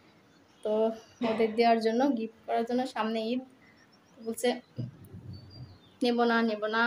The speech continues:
আমাদের দুলাভাই হচ্ছে বাজারে নিয়ে গিয়ে দুই হাজার, তিন হাজার টাকা দামে থ্রি পিস নিয়ে এনে দিবে। হ্যাঁ, দুলাভাই বলছে, "না, এখন টাকা নাই, এটাই নাও।" তো এই দেখো কেমন হয়েছে, তোমাদের সঙ্গে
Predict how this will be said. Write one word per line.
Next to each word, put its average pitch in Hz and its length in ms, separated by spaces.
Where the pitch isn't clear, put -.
আমাদের 214 400
দুলাভাই 214 420
হচ্ছে 226 200
বাজারে 220 360
নিয়ে 226 240
গিয়ে 277 200
দুই 233 180
হাজার, 233 180
তিন 240 200
হাজার 240 240
টাকা 233 180
দামে 233 220
থ্রি - 220
পিস - 240
নিয়ে 233 300
এনে 247 180
দিবে। 226 280
হ্যাঁ, 320 240
দুলাভাই 240 320
বলছে, 240 260
"না, 233 140
এখন 220 200
টাকা 226 220
নাই, 233 160
এটাই 233 220
নাও।" 233 220
তো - 140
এই 233 120
দেখো 240 280
কেমন 247 240
হয়েছে, 269 260
তোমাদের 254 260
সঙ্গে 285 160